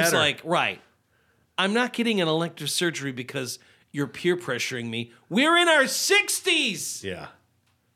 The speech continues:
Speaker 1: And you don't look forty, by the
Speaker 2: Right?
Speaker 1: way.
Speaker 2: If I s-, if we were staying, if circumstances forced my family to stay at your house and you weren't charging us rent,
Speaker 1: Uh-huh.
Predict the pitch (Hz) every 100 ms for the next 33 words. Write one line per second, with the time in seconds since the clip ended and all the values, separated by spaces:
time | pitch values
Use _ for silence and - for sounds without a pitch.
0 | - 117 117 113 120 107 95 - - 90
1 | 80 71 139 185 226 349 - 175 80 -
2 | _ _ _ _ _ _ _ _ _ _
3 | _ _ _ _ _ _ _ 196 196 208
4 | 262 285 - - 220 220 233 370 359 -
5 | 254 214 143 131 - 285 285 233 - 190
6 | - 160 - 147 123 - 139 147 156 -
7 | 135 101 90 98 - 131 123 123 123 156
8 | 185 107 90 - - - - _ _ _
9 | _ _ - 143 151 180 214 208 - 185
10 | 165 147 131 - 113 90 - - 82 73